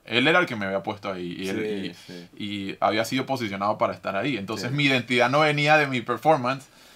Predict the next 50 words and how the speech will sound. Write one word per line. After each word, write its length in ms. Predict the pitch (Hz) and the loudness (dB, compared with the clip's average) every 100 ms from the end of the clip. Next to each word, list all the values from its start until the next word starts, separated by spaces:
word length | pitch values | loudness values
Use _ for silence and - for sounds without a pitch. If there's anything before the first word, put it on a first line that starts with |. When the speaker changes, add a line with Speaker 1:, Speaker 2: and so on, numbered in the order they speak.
| - | -10
Speaker 2:
Claro, 180 | 104 104 | -4 0
Speaker 1:
sino 220 | 120 120 | 0 0
más 160 | 123 135 | 2 2
Speaker 2:
claro. 40 | 131 | 2
Speaker 1:
bien 240 | 135 131 | 0 0
de 100 | 131 | 2
las 180 | 127 117 | 4 4
vivencias 500 | 113 107 113 147 139 | 2 0 0 -4 -6
que 100 | 117 | -2
ya 80 | 101 107 | 0 0
yo 120 | 117 | 0
había 100 | 113 | -2
tenido, 400 | 110 107 107 113 | -6 -6 -6 -6
que 100 | 110 | -4
habíamos 360 | 95 95 117 | -2 -2 -2
Speaker 2:
Claro, 160 | - 117 | -4 -6
Speaker 1:
tenido. 220 | 143 104 | -4 -6
Speaker 2:
sí, 40 | 92 | -6
Speaker 1:
Entonces, 260 | 104 104 117 | -8 -6 -8
Speaker 2:
exacto. 200 | 95 - - - | -10 -16 -20 -8
Speaker 1:
¿cómo 240 | 127 160 | 2 2
fue 180 | 165 151 | 4 2
para 220 | 151 107 | 2 0
ti, 80 | 113 | -2
por 120 | 131 | -4
lo 60 | 120 | -4
menos, 300 | 107 113 127 | -4 -6 -6
en 100 | 104 | -6
Betel? 480 | 95 98 95 98 98 - - _ - - - - | -6 -4 -4 -6 -12 -18 -20 _ -20 -20 -20 -8
Speaker 2:
Me, 120 | 143 | -6
me 160 | 151 135 | -4 -2
parece 340 | 156 156 139 | -2 0 -2
fantástico 400 | 110 107 110 113 | -2 -6 -6 -8
lo 120 | 101 | -8
que 140 | 95 98 | -6 -8
dices, 200 | 98 101 | -8 -10
y, 100 | 110 | -8
y 220 | 120 127 | -6 -6
es 240 | 120 113 | -6 -8
muy 240 | 113 117 123 | -8 -6 -4
buen 220 | 113 101 | -4 -6
punto 500 | 110 107 95 92 90 - | -10 -10 -8 -10 -10 -12
de 240 | 98 95 | -12 -12
que 240 | - 92 - _ _ - - | -10 -12 -12 _ _ -20 -18
en 160 | 104 110 | -10 -10
to-, 220 | - 135 | -8 -8
la 160 | 113 110 | -4 -2
vida 340 | 131 160 147 | -2 -2 -2
no 300 | 120 117 117 | -4 -6 -6
es 400 | 113 110 - - | -6 -6 -10 -18